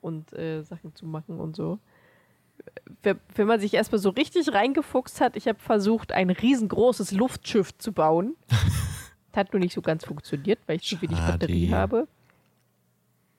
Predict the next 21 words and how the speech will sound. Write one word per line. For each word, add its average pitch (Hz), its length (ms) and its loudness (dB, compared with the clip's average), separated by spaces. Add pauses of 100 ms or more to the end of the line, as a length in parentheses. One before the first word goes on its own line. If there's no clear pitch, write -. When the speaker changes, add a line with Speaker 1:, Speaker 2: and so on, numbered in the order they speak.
(180)
Speaker 1:
Aber 180 120 -2
später 233 340 -4
kann 285 160 -4
man 208 140 0
das 151 240 -8
wohl 147 120 -6
mal. 147 240 -6 (1500)
Aber 170 320 -2
es - 240 -12 (220)
macht - 260 -8
schon, 165 360 -6
es 254 160 -4
macht 214 240 -2
schon 202 140 -2
sehr 170 140 2
viel 180 160 -4
Spaß. - 500 -12 (920)
Auch 175 140 -10
das - 320 -20
neue 160 220 -8
Feature. - 440 -12